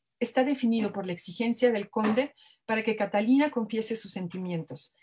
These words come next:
El conde la amenaza con no volver a verla y Catalina, sufriente, solo puede confesar su mala suerte. Sirve como pivote perfecto para dar paso a la cabaleta del dueto a tempo moderato assai.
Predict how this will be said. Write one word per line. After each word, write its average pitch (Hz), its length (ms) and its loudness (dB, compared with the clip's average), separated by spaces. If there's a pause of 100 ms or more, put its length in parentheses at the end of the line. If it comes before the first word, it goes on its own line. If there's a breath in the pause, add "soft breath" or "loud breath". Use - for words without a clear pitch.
(120 soft breath)
El 214 160 -2
conde 254 240 6
la 226 100 6
amenaza 214 500 2
con 208 120 -2
no 196 100 -2
volver 180 260 -2
a 185 80 -2
verla 196 440 -4 (200)
y 240 120 -6
Catalina, 226 480 4
sufriente, 233 540 0
solo 262 280 2
puede 254 240 4
confesar 214 460 -2
su 226 160 -2
mala 202 180 -2
suerte. 175 540 -6 (440 loud breath)
Sirve 294 380 2
como 240 240 4
pivote 220 400 2
perfecto 220 480 -4
para 185 200 -2
dar 196 200 -2
paso 208 300 0
a - 20 -2
la 196 140 -2
cabaleta 202 520 0
del 196 200 -4
dueto 226 440 -2 (220)
a 180 200 -4
tempo 254 520 4 (240)
moderato 185 720 -2
assai. 156 540 -4